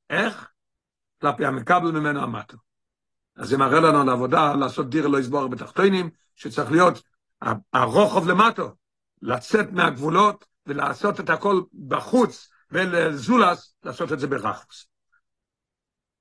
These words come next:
והרב אומר בחצי ריבוע, דוגמה לזה. על דרך מה של-, על דרך מה שנסביר במקום אחר ברוחו, למדנו בליקוטי שיחס, בין החילוק שבין תרומס האדונים ותרומס השקולים לתרומס המשכון. אנחנו נראה שיש חילוק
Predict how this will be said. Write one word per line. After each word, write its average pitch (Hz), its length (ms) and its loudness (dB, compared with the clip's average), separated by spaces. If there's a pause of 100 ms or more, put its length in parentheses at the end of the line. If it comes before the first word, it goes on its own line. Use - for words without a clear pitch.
(460)
והרב 110 260 0
אומר 147 180 4
בחצי 139 400 -2
ריבוע, 160 460 2
דוגמה 175 420 0
לזה. 127 260 -8 (480)
על - 80 -10
דרך 160 200 0
מה 139 140 0
של-, 139 200 0
על 143 180 0
דרך 185 160 2
מה 156 120 0
שנסביר 139 380 0
במקום 143 360 -4
אחר 147 200 -2
ברוחו, 143 640 0
למדנו 147 360 0
בליקוטי 135 360 -6
שיחס, 143 520 -2 (360)
בין 196 200 4
החילוק 185 380 2
שבין 160 240 -4
תרומס 180 400 -2
האדונים 151 680 0
ותרומס 165 400 -6
השקולים 143 580 0 (240)
לתרומס 196 400 0
המשכון. 208 360 0 (260)
אנחנו 165 260 -2
נראה 208 240 4
שיש 190 360 0
חילוק 214 380 2